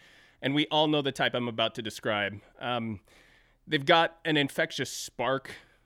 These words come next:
a drive, a, like an ability to elevate those around them with their positive attitude and energy. And our next guest for me is one of those human beings that I've been fortunate enough to work alongside.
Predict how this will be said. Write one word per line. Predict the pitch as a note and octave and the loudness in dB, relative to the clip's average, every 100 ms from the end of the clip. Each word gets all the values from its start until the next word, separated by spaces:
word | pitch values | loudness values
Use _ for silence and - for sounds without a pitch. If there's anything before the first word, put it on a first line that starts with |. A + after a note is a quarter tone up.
| _ _ | _ _
a | B2+ | -6
drive, | B2 A2 A#2+ A2 A#2 A#2 A#2+ - _ _ _ _ _ _ _ _ - | -6 0 2 4 2 0 -4 -14 _ _ _ _ _ _ _ _ -8
a, | D#3 - - | -8 -8 -16
like | G3+ F3+ E3+ | -2 0 4
an | F3+ | 4
ability | D#3 C#3+ E3 F3 D#3+ | 4 4 4 4 2
to | D#3+ - C3+ - | -2 -2 -2 -2
elevate | D3+ D3+ D3 | -2 0 -2
those | D3 C3 | -2 -4
around | B2 A#2 A#2 A#2+ | -2 0 0 0
them | G#2+ | -2
with | G#2+ - | -4 -8
their | A#2+ | -10
positive | - B2 B2 B2 A#2+ | -6 -4 -4 -4 -2
attitude | B2 B2 - B2 A2+ | 0 0 -2 -2 0
and | G#2+ A#2 | -2 -2
energy. | A2+ A2+ A2 G2 - _ _ _ _ - | -2 0 -2 -8 -10 _ _ _ _ -2
And | C#3 B2 A#2 - | 0 0 -4 -2
our | D3 | 4
next | F3 F3+ | 6 4
guest | F#3 D#3 - | 2 0 2
for | C3+ | 0
me | C3+ | 0
is | B2 | 0
one | B2 B2+ | -2 -4
of | B2 | -2
those | A#2+ - | -4 -4
human | C3+ A#2 | -4 -4
beings | A#2 A#2+ A#2+ A2 | -2 -2 -4 -6
that | A2+ - | -10 -4
I've | - F3+ D#3+ | 6 6 6
been | D3+ | 2
fortunate | C3 C3+ C3 C#3+ B2 | -2 -6 -6 -8 -6
enough | B2 B2+ A#2 - | -4 -4 -4 -6
to | - C#3 | -10 -6
work | C3 B2 | -4 -4
alongside. | B2+ A2+ G#2+ - A2 G2 G#2 | -4 -4 -4 -8 -12 -12 -14